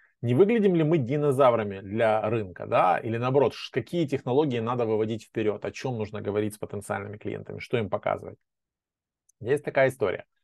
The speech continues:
Какие плюсы использования новых технологий? Мы в тренде, у нас есть опыт в том, что новое, актуальное, популярное, это привлекает клиентов. С другой стороны,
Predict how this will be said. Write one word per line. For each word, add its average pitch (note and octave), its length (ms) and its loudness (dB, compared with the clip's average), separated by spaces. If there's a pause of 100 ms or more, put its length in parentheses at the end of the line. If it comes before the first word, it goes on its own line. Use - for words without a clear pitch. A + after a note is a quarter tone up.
(480)
Какие G3 300 4
плюсы G#3 340 6
использования C3 520 2
новых A#2 240 -2
технологий? G2+ 680 -4
Мы C#3+ 180 2
в C#3 100 -6
тренде, B2+ 580 2 (320)
у B2+ 100 -2
нас C#3 320 2
есть B2+ 280 -4
опыт C#3+ 300 2
в - 80 -20
том, C#3+ 240 4
что - 200 -12
новое, A2+ 460 0
актуальное, A2 500 0
популярное, A2 640 -2
это B2 140 -6
привлекает A2 500 0
клиентов. - 400 -14 (640)
С - 60 -20
другой D3 280 6
стороны, B3 500 0